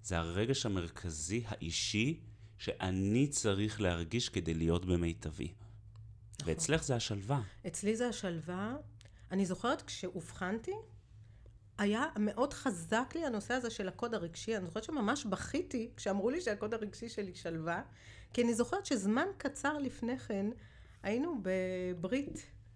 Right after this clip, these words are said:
Speaker 2: אה, של מישהו, ואבא שלי היה הסנדק, ואמרו שכשהסנדק מברך, יש סגולה טובה. והלכתי לאבא שלי, ואמרתי לו, "אבא, אני רק רוצה שתברך אותי בשלווה."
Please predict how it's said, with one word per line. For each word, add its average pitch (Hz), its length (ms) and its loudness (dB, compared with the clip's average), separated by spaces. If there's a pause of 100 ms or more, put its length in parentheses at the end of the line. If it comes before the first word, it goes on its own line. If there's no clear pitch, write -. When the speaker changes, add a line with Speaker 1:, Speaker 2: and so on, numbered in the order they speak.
(320)
Speaker 2:
אה, 190 200 2
של 185 200 0
מישהו, 190 340 -2
ואבא 285 300 2
שלי 226 220 -2
היה 196 240 2
הסנדק, 185 680 -2
ואמרו 233 360 4
שכשהסנדק 233 880 0
מברך, 302 520 -2
יש 262 160 -2
סגולה 233 600 2 (480)
טובה. 175 340 0 (920)
והלכתי 247 400 0
לאבא 175 280 0
שלי, 170 360 -6 (420)
ואמרתי 196 380 -6
לו, 214 60 -12 (160)
"אבא, 208 180 -4 (500)
אני 208 140 0
רק 220 180 -4
רוצה 220 240 -4
שתברך 165 480 -6
אותי 185 180 -6
בשלווה." 135 520 -8